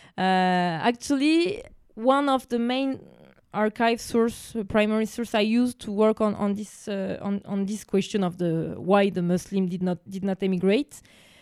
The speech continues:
was the, um, oral tradition archives of the Center for Asia Minor Studies in, in Athens, which is, uh, I think that it's important now to, to, to speak about because it was one of the main archives I used, uh,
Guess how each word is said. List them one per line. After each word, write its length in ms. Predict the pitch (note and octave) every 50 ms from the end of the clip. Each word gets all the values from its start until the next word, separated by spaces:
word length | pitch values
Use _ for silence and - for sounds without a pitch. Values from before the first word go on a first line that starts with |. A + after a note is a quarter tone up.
| _ _ _
was 340 | G#3 A3 A3+ A#3+ B3 A#3+
the, 600 | A#3 A3 A3 G#3+ G#3+ G#3+ G#3 G#3 G#3 G3+ G3+ G3+ G3
um, 300 | F#3+ F#3+ F#3+ F#3+ F#3+ -
oral 300 | - A3+ A#3 B3 B3+ B3+
tradition 400 | - - A3+ G#3+ G#3 - - G#3+
archives 480 | G#3 G#3 G#3 - - A#3 A3+ A3+ A3+ A3
of 140 | G3 F#3 F#3+
the 180 | F3+ F3+ F3+
Center 340 | F3 - G#3 G3 G3 G#3 G3+
for 320 | F3+ G3 G#3 F#3+ F#3 F#3 - -
Asia 260 | - F#3 F3+ F#3 F3+
Minor 380 | F3 F3 F3+ F#3 F#3 F3+ F3+
Studies 520 | F3 - - F#3+ F#3 F3+ F#3+ G3 F#3+ F#3 F#3+
in, 320 | - F3 E3+ E3 E3 - -
in 180 | - F3 -
Athens, 600 | - - F#3 - - C4 C#4 D4 D4+ - - - -
which 580 | - G3+ G3+ - - G3+ A3 G#3 G3+ - - A3+
is, 320 | A3+ G#3+ G3 G3+ - -
uh, 540 | C3 C3 - - - - - - B1 - - -
I 160 | - - G3
think 220 | - - G3+ F3+
that 140 | F3 F#3 F#3
it's 160 | F3+ - -
important 520 | - - F#3+ F3+ - F#3+ F#3 F#3+ G3 F#3 F3+
now 200 | F#3 F3 F3 F3
to, 340 | - - F3 D#3+ - - - - -
to, 100 | - - - _
to 100 | - F#3+
speak 220 | - - F#3 -
about 240 | F3+ E3 F3+ F3+ F3
because 240 | - - - F3+ E3+
it 100 | F3+ F3
was 280 | F#3 F#3+ F#3+ E3+ -
one 260 | - - F3+ G3 F#3+ F#3
of 160 | E3+ E3 F3
the 80 | F#3
main 260 | F3 F3+ F3+ F3+ F#3 -
archives 420 | - - F3 F3+ - G3 F3 E3+ F3+
I 60 | E3+
used, 340 | E3+ E3+ F3 F3+ E3+ F#3 F3+
uh, 140 | F3 F3